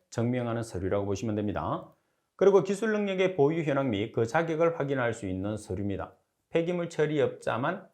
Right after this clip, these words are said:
해당하는 거죠. 따라서, 따라서 기술 능력의 보유 현황 같은 경우에서는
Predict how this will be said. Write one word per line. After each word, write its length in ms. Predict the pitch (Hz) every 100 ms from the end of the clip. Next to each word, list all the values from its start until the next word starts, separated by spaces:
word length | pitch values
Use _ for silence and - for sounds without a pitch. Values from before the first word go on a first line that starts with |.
| -
해당하는 320 | 98 95 95
거죠. 380 | 90 80 - _ _
따라서, 640 | - 175 127 127 160 - - _ _
따라서 560 | 143 131 127 185 185 - _ -
기술 360 | 185 185 208
능력의 420 | 190 185 180 180
보유 240 | 160 127 131
현황 220 | 135 127
같은 220 | 113 123
경우에서는 720 | 104 95 92 90 123 147 160